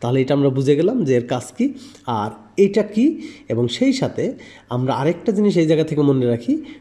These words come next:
frequency is directly related to the motor speed, অর্থাৎ ফ্রিকোয়েন্সির সাথেই মোটরের স্পিডটার একটা ডাইরেক্টলি সম্পর্ক আছে। এটা কিভাবে কাজ করে সেগুলো নিয়ে আমরা আরেকটু পরে আলোচনা করব, সম্পর্কটা আসলে কি। ওকে, আমরা জানি যে আমাদের ইন্ডাস্ট্রিগুলোতে যে লোড ব্যবহার হয়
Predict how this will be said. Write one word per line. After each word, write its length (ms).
frequency 480
is 240
directly 420
related 440
to 60
the 240
motor 300
speed, 360
অর্থাৎ 360
ফ্রিকোয়েন্সির 500
সাথেই 420
মোটরের 480
স্পিডটার 520
একটা 280
ডাইরেক্টলি 500
সম্পর্ক 520
আছে। 220
এটা 120
কিভাবে 460
কাজ 240
করে 180
সেগুলো 340
নিয়ে 100
আমরা 220
আরেকটু 280
পরে 260
আলোচনা 380
করব, 260
সম্পর্কটা 580
আসলে 240
কি। 320
ওকে, 200
আমরা 220
জানি 320
যে 80
আমাদের 340
ইন্ডাস্ট্রিগুলোতে 800
যে 120
লোড 260
ব্যবহার 380
হয় 260